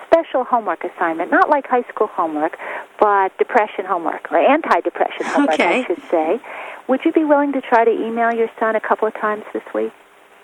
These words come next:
Speaker 2: Yeah, I guess I could do that. I have plenty of time on my hands.
Speaker 1: Now, you could email him depressing things,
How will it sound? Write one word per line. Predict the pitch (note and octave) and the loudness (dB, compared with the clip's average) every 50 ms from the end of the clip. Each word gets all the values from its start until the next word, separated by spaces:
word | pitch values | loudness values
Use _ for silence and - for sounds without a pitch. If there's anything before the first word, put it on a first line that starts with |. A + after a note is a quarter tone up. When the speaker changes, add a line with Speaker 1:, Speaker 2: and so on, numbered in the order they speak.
| _ _ _ - - - _ - - - | _ _ _ -20 -20 -20 _ -20 -4 0
Speaker 2:
Yeah, | - E4 F#4+ | 2 4 4
I | E4 C#4+ | 4 4
guess | - D4 E4 E4+ - F#4 | 2 0 0 2 2 0
I | F4 | 0
could | - - B3+ - | 2 0 -2 -2
do | - F#3+ F#3 | -2 -4 -2
that. | - F3+ F3 F3+ | 0 0 2 2
I | F3+ | 2
have | G#3 F#3+ F3+ - | 2 0 -2 -2
plenty | - G#3 G3+ G#3 G#3 G3+ | -4 -4 -2 0 -2 -2
of | F#3+ - | -4 -4
time | - - F#3+ F#3+ G#3 A3+ A#3+ | -6 -4 -2 -2 0 0 0
on | A3+ G3+ | 0 0
my | F#3 F3+ | -2 -4
hands. | F3 E3+ F3 E3+ E3+ F3 G3 G#3+ B3 - - | -4 -4 -4 -4 -4 -4 -4 -6 -6 -2 0
Speaker 1:
Now, | B3 B3 B3 | 2 2 2
you | B3 A#3+ B3 | 2 0 -4
could | - - - - F4+ F#4 F#4+ - - - _ _ _ - _ _ _ - | -4 -4 0 4 4 4 4 2 -2 -10 _ _ _ -20 _ _ _ 2
email | C#4+ D4 C#4 C#4+ C4 C4 | 4 4 6 4 4 2
him | A#3+ - B3 B3 A3+ A3+ | 0 -2 -4 -4 -2 0
depressing | A3 - - - B3+ A#3+ A#3+ - - G#3+ F3 F3 - - | -2 -2 0 2 2 2 2 0 -4 -8 -8 -8 -8 -10
things, | E3 D3+ - - - | -10 -10 -8 -12 -16